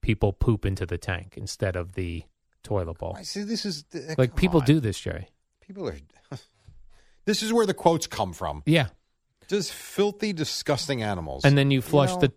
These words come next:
Speaker 1: the, and then you flush the toilet instead of clean water coming out into your bowl, the water, the poop water, than the tank because somebody upper deckered it. So of course that's what everyone said. But I was
Speaker 2: They
Speaker 1: like,
Speaker 2: might be right.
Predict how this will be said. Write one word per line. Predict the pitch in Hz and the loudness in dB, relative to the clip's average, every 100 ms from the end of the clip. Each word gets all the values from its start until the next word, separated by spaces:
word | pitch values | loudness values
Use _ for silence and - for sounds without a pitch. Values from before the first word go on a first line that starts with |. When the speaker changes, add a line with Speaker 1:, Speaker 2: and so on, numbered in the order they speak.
| _ | _
Speaker 1:
the, | 139 131 | 2 2
and | 131 127 | 2 2
then | 127 | 2
you | 117 | 2
flush | 139 135 | 2 2
the | - 127 | 0 0
toilet | 131 117 110 117 | 2 2 0 -2
instead | 113 - 113 | 0 2 2
of | 101 | 0
clean | - 131 123 | 0 0 2
water | 113 107 | 2 2
coming | 98 110 104 | 2 0 2
out | 101 98 - - | 0 -2 -2 -4
into | 110 98 | -4 -2
your | 101 | -2
bowl, | 92 98 98 95 - _ _ _ _ _ - | 0 2 2 0 -6 _ _ _ _ _ -4
the | 110 | -4
water, | 101 107 107 104 107 - | -2 0 2 0 -2 -4
the | 107 | -2
poop | - 127 113 | 2 2 2
water, | 104 95 92 | 2 0 -2
than | 98 | -4
the | 95 | -4
tank | - 127 110 - | 0 0 0 -6
because | 101 107 - | -6 -4 -2
somebody | 101 95 98 | -4 -2 -2
upper | 95 98 | -2 -2
deckered | 92 110 - 85 | 0 -2 -2 -10
it. | 73 _ _ _ _ _ - | -10 _ _ _ _ _ 0
So | 160 | 2
of | 143 | 6
course | 175 160 | 6 6
that's | 147 123 | 6 6
what | 127 | 4
everyone | 110 104 90 | 2 0 -2
said. | - 107 87 - _ _ _ - | -2 -2 -2 -6 _ _ _ 2
But | 160 | 4
I | |
was | 214 | 6
Speaker 2:
They | |
Speaker 1:
like, | 185 240 | 6 4
Speaker 2:
might | |
be | 202 | 2
right. | 143 170 165 127 - | 4 2 2 -6 -6